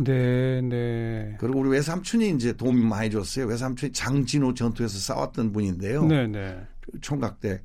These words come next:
Speaker 2: 근데
Speaker 1: 한국전쟁 때.
Speaker 2: 예.
Speaker 1: 음.
Speaker 2: 근데 그분이 텍사스에 제가 이제 수련을 마치고 돌아오면서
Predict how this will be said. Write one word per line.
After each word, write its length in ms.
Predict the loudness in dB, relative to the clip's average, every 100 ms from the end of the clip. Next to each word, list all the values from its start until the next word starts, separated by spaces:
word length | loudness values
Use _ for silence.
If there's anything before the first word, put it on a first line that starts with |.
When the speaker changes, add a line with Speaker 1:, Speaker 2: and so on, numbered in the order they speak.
| -2
Speaker 2:
근데 100 | 2
Speaker 1:
한국전쟁 640 | 4 4 4 4 2 0
때. 140 | 0
Speaker 2:
예. 360 | 4 4 4 2 0
Speaker 1:
음. 120 | 2
Speaker 2:
근데 180 | 0 -2
그분이 560 | -2 0 2 2 0
텍사스에 720 | -4 -8 -4 -6 -4 -2 -2 -6 -14 -18 -20 -20 -10
제가 240 | -2 0 2
이제 140 | 0
수련을 420 | -2 2 2 4
마치고 520 | 2 -2 -4 -2 -4
돌아오면서 1200 | -4 -4 0 0 0 0 2 0 -2 -4 0 0